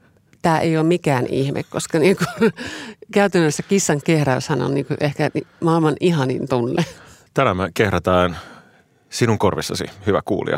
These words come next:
Speaker 2: Tervetuloa Anne ja Sampon Aivoliittoon.
Speaker 1: Ah.
Speaker 2: Oikeasti sitä on tutkittu, se taajuus, ö, stimuloi luuytimen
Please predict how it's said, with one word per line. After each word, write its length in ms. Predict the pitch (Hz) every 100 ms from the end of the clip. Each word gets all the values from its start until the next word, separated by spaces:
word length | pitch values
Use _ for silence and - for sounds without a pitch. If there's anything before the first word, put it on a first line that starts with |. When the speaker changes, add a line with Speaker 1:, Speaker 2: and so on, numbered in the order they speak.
| -
Speaker 2:
Tervetuloa 520 | 113 90 - 92 92 - _
Anne 240 | 98 80
ja 80 | 78
Sampon 420 | - 80 80 80 82 _ -
Aivoliittoon. 720 | 82 78 65 - _ - - - _ _ _ _ _ _ - -
Speaker 1:
Ah. 520 | 147 131 - - - - - - - - - - - - - - - - - - - - - - - - - -
Speaker 2:
Oikeasti 340 | 180 - - 117
sitä 200 | 147 147
on 80 |
tutkittu, 380 | - - - -
se 100 | 104
taajuus, 720 | 92 131 117 82 82 85 - - - - - - -
ö, 240 | 85 85 -
stimuloi 560 | - 139 104 73 73 78 -
luuytimen 600 | 87 95 80 73 - 69